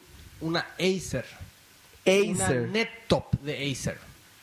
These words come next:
Speaker 1: Una Nettop
Speaker 2: Nettop.
Speaker 1: es una, una computadora de escritorio, vamos a decir.
Speaker 2: Sin ventilador.
Speaker 1: No, no sé, tiene, sí tiene ventilador, pero es súper silenciosa. Es para este tipo de, de, de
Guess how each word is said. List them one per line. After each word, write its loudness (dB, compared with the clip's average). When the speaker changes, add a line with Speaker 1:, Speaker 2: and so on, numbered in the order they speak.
Speaker 1:
Una -2
Nettop 2
Speaker 2:
Nettop. 2
Speaker 1:
es -14
una, 0
una 0
computadora 0
de -2
escritorio, 0
vamos 0
a -2
decir. -6
Speaker 2:
Sin 4
ventilador. 2
Speaker 1:
No, 0
no -6
sé, -2
tiene, -4
sí 0
tiene -2
ventilador, -2
pero -2
es -2
súper 0
silenciosa. -4
Es 2
para 0
este -6
tipo -4
de, -4
de, -4
de -8